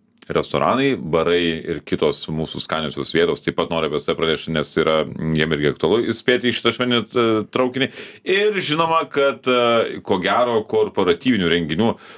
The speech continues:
traukinys jau yra labai įsibėgėjęs, todėl kad, e, mm, šie metai yra tie, kai,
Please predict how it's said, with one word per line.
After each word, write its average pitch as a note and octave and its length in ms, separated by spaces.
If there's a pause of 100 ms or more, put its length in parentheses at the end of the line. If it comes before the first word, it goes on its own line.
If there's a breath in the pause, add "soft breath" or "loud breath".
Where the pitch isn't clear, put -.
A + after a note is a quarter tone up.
(140)
traukinys G2+ 500
jau G#2 80
yra G2+ 160
labai F#2 460
įsibėgėjęs, E2+ 720
todėl F#2 340
kad, F2+ 300
e, F2+ 160 (140)
mm, E2+ 680
šie G#2 240
metai G2 400
yra F2+ 160
tie, A2+ 200
kai, F#2+ 340